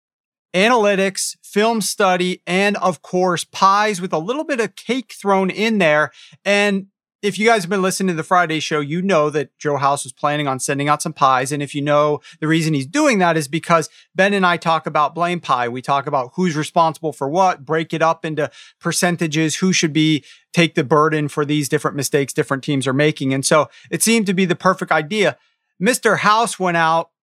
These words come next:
and stepped up his game and delivered pies to our humble abodes. And I gotta say, Ben doesn't live anywhere near me.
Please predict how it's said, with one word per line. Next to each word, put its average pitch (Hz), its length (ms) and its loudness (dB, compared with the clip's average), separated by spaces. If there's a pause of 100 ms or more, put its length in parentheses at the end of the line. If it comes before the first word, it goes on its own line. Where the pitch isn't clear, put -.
(300)
and 175 400 0
stepped 202 400 -2
up 202 180 0
his 156 200 -4
game 170 440 -2 (260)
and 185 160 4
delivered 240 680 2 (100)
pies 190 600 -2
to 175 560 -2
our 175 380 2 (140)
humble 196 300 0
abodes. 143 640 0 (320)
And 196 360 2
I 196 100 2
gotta 247 200 2
say, 208 180 0
Ben 208 260 0
doesn't 214 260 0
live 185 140 -2
anywhere 185 340 0
near 180 280 0
me. 139 420 -2